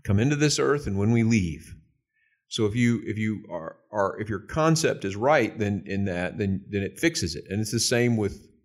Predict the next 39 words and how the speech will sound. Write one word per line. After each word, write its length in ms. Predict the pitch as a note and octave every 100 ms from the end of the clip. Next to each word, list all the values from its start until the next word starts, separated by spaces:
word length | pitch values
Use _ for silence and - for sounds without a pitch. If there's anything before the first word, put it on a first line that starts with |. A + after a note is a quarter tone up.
| -
the 100 | G2
difference 380 | A#2 D3 A#2
between 340 | - - G#2 F2+
killing 600 | - - F3 G#2 F#2+ G2+ - _ _ _ _
and 200 | G2 G2+
murder. 500 | B2 F3+ G2+ B1+ - _ _ _ _ _ _ -
Uh, 280 | G#2 G2 G2 -
David, 460 | G2 A#2+ C#3 G#2 F#2+
for 180 | - G2
example, 600 | F2+ F2+ E2+ E2 F2+ C#2
in 140 | F2
the 260 | F#2 E2+ D#2+ -
Old 220 | G#2+ G#2
Testament 580 | - A#2 A2+ - D#2+ D2+ A#2
was, 540 | F#2 F2 E2+ E2 E2+ - _ _ _ _ _ _ _ _ -
uh, 280 | F2 E2+ D#2+ D#2 -
a 100 | -
hero 420 | E2+ D#3 F3+ G#2
when 160 | F2+ F2+
he 60 | F#2
killed 320 | - A2 G2+
Goliath. 680 | G2 G#2 B2 D#2+ - - - _ _ _ _ _ _ _ _
But 160 | G#2 A2
when 160 | G#2+
he 140 | G#2 G#2+
had 340 | G#2+ G2+ G2
an 140 | F#2+ F#2
adulterous 540 | F2+ A2 A#2 G#2 F2+
affair 420 | F#2+ - G#2+ G#2
and 120 | F#2+
killed 240 | F#2+ A2 G2+
the 80 | F2+
husband 440 | A2+ A#2 G#2 F#2
of 60 | F2
the 80 | F#2
woman 320 | F#2+ G2+ F#2
he 180 | F2 E2+
cheated 400 | - D3 B2+ F#2+
with, 400 | F2 F2+ -